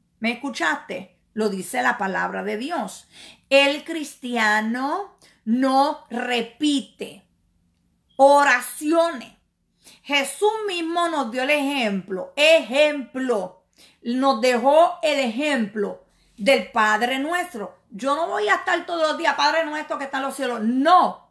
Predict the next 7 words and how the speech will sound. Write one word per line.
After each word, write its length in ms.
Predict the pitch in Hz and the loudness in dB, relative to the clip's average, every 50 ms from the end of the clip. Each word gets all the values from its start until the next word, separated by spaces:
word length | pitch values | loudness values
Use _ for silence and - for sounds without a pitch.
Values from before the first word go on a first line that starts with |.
| _ _ | _ _
porque 320 | - 240 233 220 - 240 233 | -10 -10 -10 -6 -6 -4 -4
no 340 | 233 240 269 285 294 294 - | -2 -2 -2 -2 -4 -6 -6
puedo 300 | 302 294 294 294 302 294 | -6 -4 -2 -2 -2 -2
hacer 340 | - - - 285 285 269 | -4 -4 -4 -6 -6 -4
repeticiones. 1500 | 262 262 262 247 233 - - 247 233 233 - _ 254 240 226 - - - - 311 330 359 330 285 226 190 - - - _ _ - - - - - _ _ - | -2 -2 -2 -2 -2 -2 -2 -4 -4 -4 -6 _ -6 -6 -6 -6 -8 -8 -8 -4 -2 -2 -2 -2 -4 -8 -10 -14 -20 _ _ -20 -20 -20 -20 -20 _ _ 2
El 280 | 311 302 302 285 247 - | 4 4 4 2 0 -4
cristiano 1080 | 294 302 302 262 208 - - - - 330 359 381 370 294 247 240 247 254 262 262 - | -8 -8 -8 -8 -8 -10 -12 -8 -6 -4 -2 0 0 0 0 -2 -2 -4 -6 -6 -8